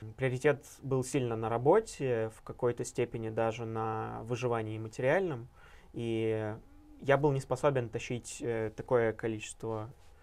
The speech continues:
времени для музыки, и как раз, э, ну, мы просто в какой-то момент довольно трезво пообщались, посмотрели на всё это, поняли, что, может быть, чуть-чуть перемудрили с, э, деятельностью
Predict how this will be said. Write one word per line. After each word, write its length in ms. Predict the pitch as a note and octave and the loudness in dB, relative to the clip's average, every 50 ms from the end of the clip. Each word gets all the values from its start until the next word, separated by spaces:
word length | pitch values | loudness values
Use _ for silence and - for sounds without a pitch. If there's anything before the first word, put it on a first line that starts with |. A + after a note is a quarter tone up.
| - - - - - - | -20 -20 -20 -20 -12 -4
времени 400 | C3 B2+ A#2+ A#2 A2+ A2+ A2 A2 | 0 2 2 2 2 0 -2 -4
для 260 | G#2+ A#2 A#2 A2+ G#2+ | -4 -2 -2 -2 -2
музыки, 600 | G#2 A2 C3 E3+ G3+ F3 D#3+ C#3 - - B2 A2+ B2 - - - - - - - - - - | -2 -2 -2 -2 -2 -4 -6 -8 -8 -10 -12 -12 -12 -16 -20 -20 -20 -20 -20 -20 -20 -20 -14
и 200 | - B2 A#2 A2+ | -10 -8 -8 -8
как 220 | G#2+ - - - - | -8 -10 -10 -6 0
раз, 800 | A#2 A#2+ B2 - - - - - - - - - - - - | 0 2 2 0 -2 -8 -8 -10 -10 -12 -12 -12 -14 -16 -16
э, 140 | - - - - - - - - - - - - - - - - - - | -16 -16 -16 -16 -16 -18 -18 -16 -16 -16 -16 -16 -18 -20 -20 -16 -4 2
ну, 80 | D3 D#3 | 4 6
мы 80 | E3 | 6
просто 180 | E3 F3+ E3+ - | 6 6 4 4
в 40 | - | 2
какой-то 240 | - D3+ C#3 - B2+ | 2 2 4 4 2
момент 280 | B2 B2+ C3 B2 A#2 A2+ | 0 2 0 0 0 0
довольно 720 | A#2+ A#2+ A#2+ B2 A2+ A2+ A2+ A2+ A2+ A2 A2 A2 A2 A2 - | 0 2 4 4 2 2 0 -2 -2 -4 -4 -4 -6 -2 0
трезво 300 | C3 C3 A#2+ A#2 A2+ A2 | 2 2 2 2 -2 -8
пообщались, 520 | - A#2+ A2+ A2 - - F#3 B3 G#3 - | -6 -4 -4 -2 0 0 2 2 0 -4
посмотрели 520 | - - - - B2 A#2 - B2+ B2 B2 | -6 -10 -8 -6 -4 -2 0 0 0 0
на 140 | A#2+ A#2+ A#2 | 0 -4 -6
всё 200 | A2+ - - B2 | -6 -2 0 2
это, 380 | B2+ D3+ F#3 F#3 - D#3 C3 C3 - - - - - - - - - - - | 4 4 4 2 -2 -4 -4 -6 -12 -18 -20 -20 -18 -16 -16 -16 -18 -10 -4
поняли, 260 | - B2 B2 B2+ B2+ A#2+ | 0 0 2 2 2 0
что, 500 | A2+ - - - B2+ B2 A#2+ A#2 A#2 A2+ | -2 -4 -2 2 4 4 4 4 4 2
может 280 | A#2 A#2+ B2+ C3+ C3+ B2+ | 2 2 2 2 2 2
быть, 220 | B2 A#2+ B2+ - - | 2 0 -2 -2 -4
чуть-чуть 380 | - B2+ - - - C#3 C3 | -10 -10 -6 -4 -4 -4 -2
перемудрили 640 | - - B2+ A#2+ B2+ B2+ A#2+ A#2 B2 B2 A#2 A2+ A2+ | -2 -2 0 2 2 0 0 0 0 0 2 2 0
с, 300 | A2 - - - - - B2 | 0 -2 -4 -6 -6 -6 -4
э, 420 | A#2+ A2+ A2+ A2+ A2+ A2+ A2+ A2+ | -4 -4 -4 -4 -4 -2 -4 -2
деятельностью 680 | A2 A#2 A#2+ A#2 - - A#2+ A2+ A2 - - - A#2 A2 | -2 -2 -2 -2 -2 -6 -8 -8 -10 -10 -12 -12 -12 -12